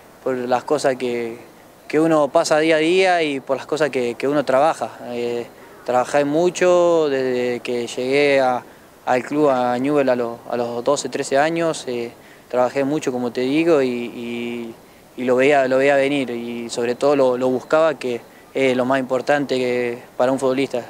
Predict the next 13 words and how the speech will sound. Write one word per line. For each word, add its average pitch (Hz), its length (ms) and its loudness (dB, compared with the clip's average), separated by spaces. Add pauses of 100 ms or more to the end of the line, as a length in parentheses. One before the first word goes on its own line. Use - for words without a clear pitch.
eh, 120 180 -4
trabajar 135 540 0
y 131 160 -4
ir 135 100 0
a 127 40 2
buscar, 131 380 -2 (440)
eh, 120 280 2
los 123 140 -2
sueños 165 500 0
que 123 120 -6
uno 131 180 -2
tiene, 165 460 -2 (180)
eh, 120 340 -6